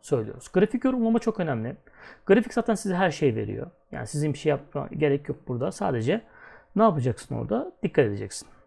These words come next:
Beşinci sorumuza devam ediyoruz. Yukarıda verilen H X fonksiyonun grafiğine göre H X büyük eşit sıfır eşitini sağlayan kaç farklı x tam sayısı vardır? Şimdi bakın. H X sıfır eşit ya da büyük olacak. Burası var. Bir gidiyor.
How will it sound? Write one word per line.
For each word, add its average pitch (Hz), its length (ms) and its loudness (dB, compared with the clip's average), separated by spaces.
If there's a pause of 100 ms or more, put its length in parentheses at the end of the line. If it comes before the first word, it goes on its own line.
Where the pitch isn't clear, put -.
(1160)
Beşinci 160 340 -2
sorumuza 120 300 -2
devam 107 220 -4
ediyoruz. - 300 -14 (480)
Yukarıda 349 380 10
verilen 208 300 8
H 220 280 8
X - 160 2
fonksiyonun 156 440 4
grafiğine 180 380 2
göre 120 360 2
H 202 220 6
X - 220 -2
büyük 214 220 2
eşit 151 180 -2
sıfır - 260 -4
eşitini 143 300 -2
sağlayan 127 420 0
kaç 196 260 -4
farklı - 260 -2
x - 140 -10
tam 120 220 -6
sayısı 127 300 -4
vardır? - 400 -10 (540)
Şimdi 180 180 0
bakın. 165 220 2 (380)
H 147 160 6
X 180 180 -2
sıfır - 260 -4
eşit - 280 -4
ya 160 80 0
da 160 120 -2
büyük 143 200 0
olacak. - 280 -12 (300)
Burası - 300 -4
var. - 220 -6 (640)
Bir 135 220 2
gidiyor. 131 340 -2